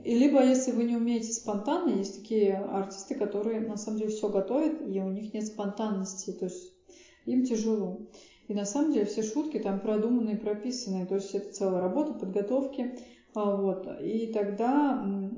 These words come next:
нужно тоже на случай форс-мажора придумать себе какое-то, что вы будете делать, то есть, то, чтобы это было отрепетировано. Чем всё отрепетированней, чем больше, тем на самом деле оно в конце концов, э, лучше, конечно.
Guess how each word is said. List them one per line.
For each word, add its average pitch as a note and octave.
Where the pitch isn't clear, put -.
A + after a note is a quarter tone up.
нужно A3+
тоже G#3+
на F#3
случай G3+
форс-мажора F#3
придумать G#3
себе G3
какое-то, G#3
что -
вы A3
будете G#3
делать, F3+
то F#3+
есть, -
то, G3
чтобы G3+
это A3+
было F#3+
отрепетировано. F3+
Чем F#4
всё D4+
отрепетированней, G#3+
чем C#4+
больше, G#3+
тем A3
на A3
самом F4
деле D4
оно C4+
в B3+
конце A3
концов, G#3+
э, A#3
лучше, G3+
конечно. F#3+